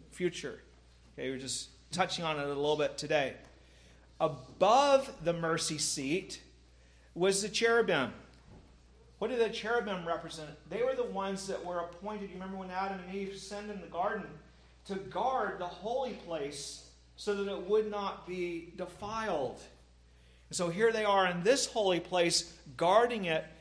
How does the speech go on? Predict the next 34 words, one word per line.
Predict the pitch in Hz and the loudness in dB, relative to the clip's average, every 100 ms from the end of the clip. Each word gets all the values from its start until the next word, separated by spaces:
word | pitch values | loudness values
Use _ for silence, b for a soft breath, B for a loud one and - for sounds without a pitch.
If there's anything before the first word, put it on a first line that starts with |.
| B | B
that | 170 | -2
it | 190 - | -2 0
be | 196 | -2
not | 202 190 - | 2 0 0
defiled. | 175 - 226 233 165 | -6 -4 -2 2 0
But | 175 | 0
of | |
course, | 214 190 - B B | 0 0 -2 B B
these | 175 185 | -4 -4
cherubim | - 214 214 185 170 | 0 2 4 2 0
are | 165 | -2
just | 175 165 - - | -2 -2 -4 -2
images | 262 262 170 151 | 0 0 -2 -2
of, | 160 147 - | -4 -6 -4
they're, | 185 | -4
they're | - 180 | -2 -4
just | 180 175 156 | -4 -6 -4
representations | 160 196 190 165 185 175 226 269 - - 208 170 - - | 0 0 0 -8 -8 -8 -4 -2 0 -2 -2 -4 -4 0
of | 175 165 | 0 2
that, | 160 160 - - B B B | 0 2 0 -6 B B B
of | 185 160 | 2 2
God's | 175 175 175 | 0 2 2
holy | - - 185 196 185 | 0 -6 -2 2 0
protection | 185 170 - 190 - - 160 151 | -2 -12 -10 -10 -8 -10 -10 -10
of | 151 151 - - | -10 -10 -12 -14
his | 156 147 - - | -12 -10 -12 -12
holy | - 160 156 147 - - | -6 -4 -4 -6 -12 -14
sanctuary | - 160 156 - 156 151 143 131 127 B B B | -8 -8 -6 -8 -2 0 0 -2 -8 B B B
in | 139 143 | -10 -8
the | |
place | 135 - 143 - - | -6 -2 -2 -2 -6
where | 143 139 | -6 -6
he | 127 135 | -6 -10
dwells, | 123 131 143 131 120 | -8 -2 0 0 -2